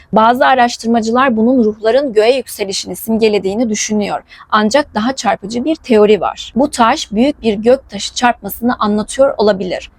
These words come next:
Akbabalar eski toplumlarda ölüm ve ruhun göğe yükselişiyle ilişkilendirilirdi. Daha da ilginç bir detay var. Göbekli Tepe'deki taşlar gökyüzüne göre hizalanmış durumda. Yani burası aynı zamanda bir astronomi gözlem merkezi de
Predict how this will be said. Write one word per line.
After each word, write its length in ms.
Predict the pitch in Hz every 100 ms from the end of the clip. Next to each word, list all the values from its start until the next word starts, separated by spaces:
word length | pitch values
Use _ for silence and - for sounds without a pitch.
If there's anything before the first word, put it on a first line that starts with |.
| _ _ -
Akbabalar 640 | 269 - 269 214 196 220 -
eski 300 | 208 - -
toplumlarda 800 | - 208 - 180 180 175 220 254 -
ölüm 300 | 208 226 277
ve 120 | 240
ruhun 280 | 208 214 277
göğe 300 | 214 226 247
yükselişiyle 800 | 254 226 - 220 220 - 277 269
ilişkilendirilirdi. 1200 | 226 220 - 220 220 214 214 214 214 202 - - -
Daha 220 | 240 262
da 60 | 285
ilginç 420 | 254 247 277 -
bir 120 | 269
detay 420 | 247 233 262 226 190
var. 180 | 214 - _ _
Göbekli 440 | 196 214 233 233 311
Tepe'deki 480 | 254 233 208 180 -
taşlar 640 | - 254 285 262 262 311 - _ -
gökyüzüne 640 | 220 302 - 220 190 185
göre 340 | 175 220 247 320
hizalanmış 880 | 233 208 214 214 214 208 214 -
durumda. 320 | 185 180 147 - 185 -
Yani 300 | 240 277 247
burası 300 | 269 277 -
aynı 300 | 220 247 277
zamanda 400 | 247 226 240 262
bir 120 | 277 -
astronomi 720 | 220 226 - 240 233 233 247 247
gözlem 500 | 202 202 196 226 208
merkezi 460 | 190 220 240 208 196
de 100 | 262